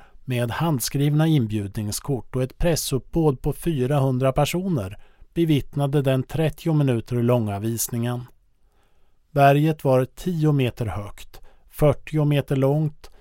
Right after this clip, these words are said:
och stod dessutom i en pool som var två centimeter djup. Med en målad gummiduk i botten speglade det sig så att det såg ut som att isen flöt på vattnet. Vad gjorde ni med isen efteråt?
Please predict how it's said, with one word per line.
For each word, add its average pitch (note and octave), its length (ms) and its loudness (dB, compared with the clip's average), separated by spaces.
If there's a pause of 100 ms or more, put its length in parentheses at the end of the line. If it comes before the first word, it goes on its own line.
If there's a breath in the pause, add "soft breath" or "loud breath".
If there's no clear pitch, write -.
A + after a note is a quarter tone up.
(200 soft breath)
och E3+ 120 -2
stod D#3+ 300 0
dessutom C#3+ 640 2
i C3 40 2
en C#3 120 0
pool C#3+ 380 0
som A#2+ 200 -4
var A#2+ 200 2
två D3 360 -2
centimeter A2+ 580 -4
djup. B2 480 -6 (760)
Med C3 200 2
en C3+ 120 6
målad C#3 480 4
gummiduk C3 540 4
i F3 60 2
botten C#3 520 0
speglade B2+ 680 0
det C3+ 220 0
sig D#3 280 0
så A#2 420 -2
att C#3 160 -4
det C#3+ 100 0
såg D3 220 -2
ut D3 220 0
som D3 260 0
att C#3 200 -2
isen D3+ 500 -2
flöt A#2+ 580 -2
på A2+ 320 -2
vattnet. - 880 -6 (720)
Vad A#2+ 100 -2
gjorde B2 340 0
ni B2+ 140 2
med D#3 180 4
isen A#2+ 320 -2
efteråt? C3+ 760 -4